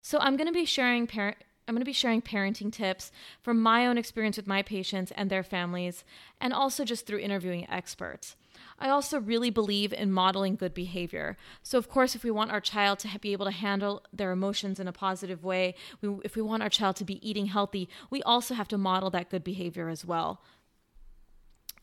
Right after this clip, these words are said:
I also just found that my generation, our generation of parents, I was just finding that everyone was feeling super anxious about their child. On my Instagram, I also ran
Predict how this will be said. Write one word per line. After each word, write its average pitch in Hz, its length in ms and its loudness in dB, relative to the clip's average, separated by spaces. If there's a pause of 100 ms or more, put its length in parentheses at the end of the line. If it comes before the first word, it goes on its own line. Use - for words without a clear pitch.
I 254 120 0
also 262 540 2
just 233 240 -6
found 214 340 0
that 190 180 0 (680)
my 226 320 0
generation, 202 680 2 (100)
our 247 140 -4
generation 226 460 0
of - 60 -4
parents, 190 440 -2 (200)
I 226 60 -4
was 220 100 -4
just 247 160 -10
finding 247 200 -4
that 240 160 -6
everyone 226 220 -2
was - 260 -4
feeling 220 260 -2
super 240 480 -2
anxious 208 340 -4
about 175 280 -6
their 175 120 -6
child. - 440 -6 (340)
On 247 180 0
my 233 120 0
Instagram, 214 440 -2
I 190 60 2
also 190 300 0
ran 185 280 0